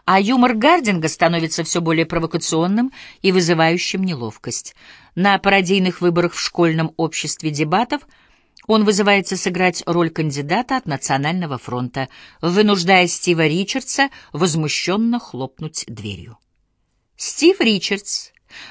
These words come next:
побеждает Калпеппера на спортивных соревнованиях в борьбе за первое место, чем и заслуживает стойкую ненависть последнего. Позже, во время выпускных экзаменов, кто-то подмешивает в чай Стива снотворное,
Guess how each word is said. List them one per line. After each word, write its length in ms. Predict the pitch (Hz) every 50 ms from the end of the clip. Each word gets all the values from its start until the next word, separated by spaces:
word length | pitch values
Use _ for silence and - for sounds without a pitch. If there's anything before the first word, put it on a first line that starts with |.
| - _ -
побеждает 720 | - 294 254 277 254 226 202 185 202 185 175 165 165 -
Калпеппера 720 | - 170 160 160 160 - 170 160 156 160 - 147 143 151
на 100 | 151 147
спортивных 600 | - - - 147 143 - - 156 147 143 139 -
соревнованиях 880 | - - 143 147 139 143 139 135 139 135 131 127 127 127 127 - - _ _ _ _ _ -
в 120 | 139 151
борьбе 340 | 151 175 165 151 143 147 135
за 140 | 117 139 135
первое 360 | - 139 127 113 117 120 117
место, 440 | 123 156 196 247 - - - 294 294 - - - - _ _
чем 220 | - - 349 330 330
и 40 |
заслуживает 600 | 285 277 262 - - 330 339 311 277 269 254 -
стойкую 560 | - - - - 320 339 339 - 320 311 302 269
ненависть 500 | 214 180 160 151 143 143 135 - - -
последнего. 680 | 143 143 - - 139 139 135 131 127 127 123 127 135 _ _ _ _ _ _ _ _ _ _ _ _ _ _ _
Позже, 360 | - 214 240 226 185 165 180 175
во 120 | 185 180
время 260 | 165 185 185 180 180 170
выпускных 500 | 180 175 185 170 - - 185 175 - 185
экзаменов, 540 | 175 165 170 226 247 240 214 175 160 -
кто-то 340 | - - - 233 247 - 185
подмешивает 640 | 160 - 160 156 165 196 214 208 - 180 165 156 151
в 100 | - -
чай 300 | - - 185 185 175 175
Стива 460 | - - - - - - 214 208 208 196
снотворное, 800 | - - 208 208 208 208 190 185 170 135 107 117 113 110 107